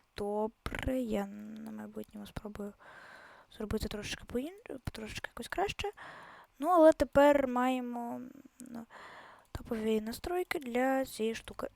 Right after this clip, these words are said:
<clears throat> Е, тільки одну секунду. Е, так, перевірка, це чи буде працювати? А, ну точно, я, я ж не вказав правильний марш-, маршрут, напевно. Зараз поверну до попереднього хоча б, щоб він там працював.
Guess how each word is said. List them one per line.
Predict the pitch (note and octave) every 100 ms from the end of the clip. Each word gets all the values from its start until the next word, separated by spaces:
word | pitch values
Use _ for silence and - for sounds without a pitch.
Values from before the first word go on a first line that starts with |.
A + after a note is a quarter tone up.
| - -
<clears throat> | E4 E4 B3 G3 G3 - - - _ - _ _ - - - - - - - - -
Е, | G#3+ G#3 G#3 -
тільки | - - _ - C4 B3+ B3+ B3+ B3+ B3+ C4 -
одну | G#3 G#3
секунду. | - D4+ D#4+ E4 E4+ - - - - - - - _ _ _ _ -
Е, | A#3 G#3+ G#3+ -
так, | - - - - _ _ _ _ _ -
перевірка, | - - C4 C#4+ D#4
це | - -
чи | - -
буде | - -
працювати? | - - - C#4+ -
А, | A#3 A3
ну | G3+
точно, | A3+ C4 A#3+ A3
я, | A3
я | - A#3
ж | -
не |
вказав | A#3 - A3+ A#3
правильний | - A3 G#3 G3+ G3 G3 _ -
марш-, | G#3+ G#3+ - -
маршрут, | G#3+ - - A3+ -
напевно. | A3+ A3+ G#3+ G#3 - - - - - - -
Зараз | - G#3
поверну | - G#3 G#3+ G#3+
до | G#3+
попереднього | - A#3+ D#4+ F#4 F#4 -
хоча | - E4+
б, | -
щоб | - C#4
він | C#4 C4+
там | C4+
працював. | C4+ - B3 A#3+